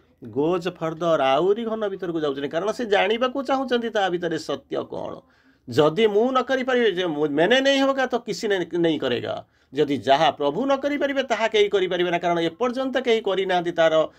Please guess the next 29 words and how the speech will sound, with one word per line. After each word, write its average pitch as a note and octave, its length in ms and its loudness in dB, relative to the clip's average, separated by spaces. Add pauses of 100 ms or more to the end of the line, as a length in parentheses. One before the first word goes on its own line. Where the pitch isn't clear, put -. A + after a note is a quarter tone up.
(160)
ୱାର୍ଲଡ F3 300 4
ଫେଲିୟରର E3 420 2
କାରଣ C#3 320 -2
କେହି B2+ 200 -6
ଜାଣିନାହାନ୍ତି। A2+ 680 -4 (260)
ସେଇଆକୁ C#4 760 2
ପାଇବା A3+ 420 4
ପାଇଁ, G3 280 -2
ଖୋଜିବା F3+ 420 -4
ପାଇଁ, F3 240 -4
ତାର D#3+ 320 0
ମୂଳକୁ D3 480 -2
ଜାଣିବା C3 360 2
ପାଇଁ A3 420 0 (200)
ପ୍ରଭୁ C#3 300 -2
ନିଜେ B2+ 300 -2
କ'ଣ C3 180 -6
କରୁଛନ୍ତି C#3 340 -6
ନା, G#3+ 100 2
ତା - 140 0
ଭିତରକୁ A#2+ 360 -4
ପଶି C3+ 300 -8
ପଶି A#2 220 -8
ଯାଉଛନ୍ତି, A#2 220 -4
ଆହୁରି B3 400 4
ଭିତରକୁ F3+ 380 -4
ଯାଉଛନ୍ତି। A#2 440 -8
ପାଉଛନ୍ତି E3 600 -4
କ'ଣ? F3 240 0